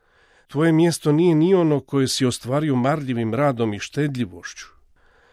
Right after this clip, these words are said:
Mjesto na koje si se popeo i na kojemu sjediš, ti ćeš uskoro izgubiti. Svoje pravo mjesto otkrit ćeš tek kad staneš pred Boga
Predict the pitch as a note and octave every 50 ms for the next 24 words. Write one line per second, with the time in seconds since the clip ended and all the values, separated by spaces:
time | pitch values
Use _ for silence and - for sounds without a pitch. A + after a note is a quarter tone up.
0 | _ _ _ _ _ _ - A2+ A2+ C3+ E3 G3 G3+ F#3 - - - E3+ D3 B2
1 | A2 G#2 - - D3+ D3+ C3 - - A#2+ A2 - - G#2 - _ - D#3 G3 G3
2 | - - F#3 D#3 C3 A2+ G2+ G#2 G#2+ - _ - C#3 A#2+ A2 G#2 G2 - - -
3 | C3 D3 F3 F3 D#3+ D#3+ C3+ - _ - C3 B2 - A#2+ G#2+ - - B2 - -
4 | - - G#2+ G2+ G2 G2 F#2+ G2 A2 A2+ B2 D3+ E3 E3+ C#3 A2+ A2 - _ -
5 | - - - - - _ _ _ _ _ _ _ _ _ _ _ _ _ _ _
6 | _ - - - D#3 E3 D3+ A#2 - C3 E3 D#3+ - F3 D#3+ B2+ A#2+ G#2+ G#2 G2+
7 | G2+ G2 - - - G#2+ - - - D3+ E3+ F#3+ - - - - F#3 G3+ F#3+ _
8 | - - F3 D#3 C3+ - - - _ - F3 G3 G#3 - - - _ - B2+ A2+
9 | - - - _ - C#3+ D#3+ E3 E3 C#3 A#2 - - _ - A#2+ - E3+ E3 C#3
10 | A2 G2+ G#2+ G#2 F#2+ G#2 G2